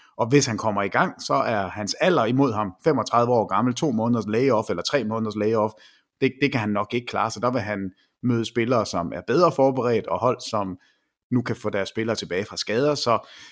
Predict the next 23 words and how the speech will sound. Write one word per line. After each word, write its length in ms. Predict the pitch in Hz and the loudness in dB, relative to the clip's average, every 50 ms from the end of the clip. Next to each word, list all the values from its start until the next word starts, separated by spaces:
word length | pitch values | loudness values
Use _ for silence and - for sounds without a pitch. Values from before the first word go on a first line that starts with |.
| - _ _ _ | -20 _ _ _
så 160 | - - 135 131 - - - - - | -2 -2 -2 -2 -2 -10 -14 -12 -12
det, 80 | - - 147 - | -12 -12 -6 -4
det, 120 | 226 226 - - - - | -4 -4 -4 -6 0 0
det 100 | 214 190 | 2 2
begynder 340 | 220 - 220 240 226 185 147 | 4 4 6 6 8 8 6
at 100 | 135 120 | 6 6
blive 140 | 135 131 | 4 6
det, 140 | - 165 214 | 6 6 6
man 140 | 233 240 151 | 6 6 4
taler 280 | - 139 131 107 104 101 | 4 4 4 4 4 2
om. 140 | 98 104 | 2 2
Hvad, 320 | 107 - - 98 165 185 180 147 107 101 | 0 -4 -4 0 0 0 0 -2 -4 -4
hvad 160 | 92 131 165 180 | 0 2 4 6
nu, 180 | 180 165 151 | 6 6 6
hvis 140 | 131 131 120 | 4 4 2
sæsonen 540 | - - 120 107 - 143 139 123 110 101 - | 2 -2 -2 0 2 2 4 4 2 -2 -4
slet 260 | - - 147 151 135 | -2 2 2 4 4
ikke 120 | 135 131 | 2 0
bliver 140 | - 110 101 | 0 -2 -2
slut, 340 | 95 - - 123 120 117 127 - | -2 -2 -4 -4 -4 -4 -6 -8
eller, 220 | - 104 92 92 90 | -6 -4 -4 -4 -6
øh, 400 | 87 - _ _ 107 101 92 87 - | -6 -8 _ _ -16 -14 -10 -2 2
afsluttet? 460 | 110 135 139 - - 101 90 90 | 2 2 2 0 -6 -6 -8 -8